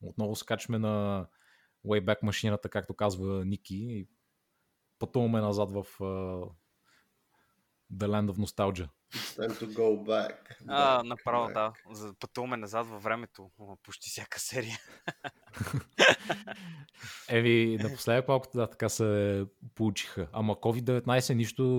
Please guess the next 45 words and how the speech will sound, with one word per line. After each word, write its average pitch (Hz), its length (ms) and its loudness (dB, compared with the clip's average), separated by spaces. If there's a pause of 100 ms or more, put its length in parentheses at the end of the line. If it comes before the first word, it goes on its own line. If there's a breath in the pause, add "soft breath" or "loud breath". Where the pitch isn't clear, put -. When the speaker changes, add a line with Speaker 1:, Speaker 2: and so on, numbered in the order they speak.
Speaker 1:
нищо 113 240 -2
ново 123 200 2
не 120 80 0
пускат. - 480 -4
Ние 101 120 0
сме 104 280 -4
старвнати. 110 580 -2 (260)
Speaker 3:
М, 120 260 -14
да, 117 240 2
наистина, 120 400 -8
между 107 220 -10
другото, 110 220 -10
това 104 200 -2
е, 101 60 -2
това - 140 -12
си - 120 -12
е 113 40 -14
съвсем - 340 -12
голям 110 220 -10
проблем. 110 440 -12
И 107 80 -12
за 110 80 -12
хората, 113 320 -8
които 123 220 -12
искат 120 220 -10
да 113 60 -12
изкарат 120 420 -4
пари 120 180 -6
от, - 240 -16
а, 98 200 -10 (240)
нещо 101 300 -16
подобно, 101 360 -10
нали, 85 260 -20
професионалистите 104 720 -14
като 82 520 -20
актьори 92 500 -16
и 85 140 -20
така - 240 -20
нататък, 82 440 -20
доста 90 260 -18
им 95 120 -16
е 92 40 -18
трудно, 92 360 -20 (680 soft breath)
за 98 100 -20
съжаление. 95 600 -14